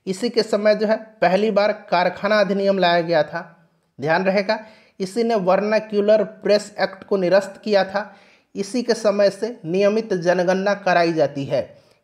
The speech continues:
यह भी प्रश्न बनता है, क्लियर है। चलिए, लॉर्ड डफरिन के समय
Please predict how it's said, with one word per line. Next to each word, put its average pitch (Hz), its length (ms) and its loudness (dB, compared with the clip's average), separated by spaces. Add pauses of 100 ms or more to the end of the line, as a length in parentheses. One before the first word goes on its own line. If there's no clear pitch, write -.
यह 190 160 4
भी 214 120 0
प्रश्न 196 320 -2
बनता 139 300 0
है, 135 140 -6 (400)
क्लियर 202 220 2
है। 214 220 -2 (420)
चलिए, 180 220 2
लॉर्ड 196 420 4
डफरिन 196 460 0
के 220 100 -2
समय 220 340 -2